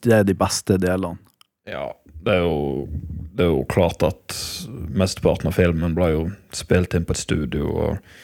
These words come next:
Speaker 2: og de hadde sikkert ikke budsjettet til å, til å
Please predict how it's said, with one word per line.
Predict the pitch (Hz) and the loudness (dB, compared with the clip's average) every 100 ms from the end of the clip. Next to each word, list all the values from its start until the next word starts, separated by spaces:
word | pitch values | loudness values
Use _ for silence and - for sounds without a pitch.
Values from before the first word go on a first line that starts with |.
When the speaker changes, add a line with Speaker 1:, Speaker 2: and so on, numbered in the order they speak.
| - - - _ _ | -20 -20 -20 _ _
Speaker 2:
og | - 87 | 0 4
de | 87 | 4
hadde | 90 82 80 82 87 - | 4 2 4 2 -2 -8
sikkert | - 107 - 92 95 | 0 2 4 2 4
ikke | 92 95 | 4 4
budsjettet | 98 90 95 - 95 - | 6 6 4 0 -10 2
til | 92 82 | 2 2
å, | 85 85 85 85 87 90 - _ _ _ _ _ _ _ _ _ _ _ _ _ - | 0 -2 -4 -4 -6 -10 -16 _ _ _ _ _ _ _ _ _ _ _ _ _ 2
til | 101 | 6
å | 95 95 | 8 8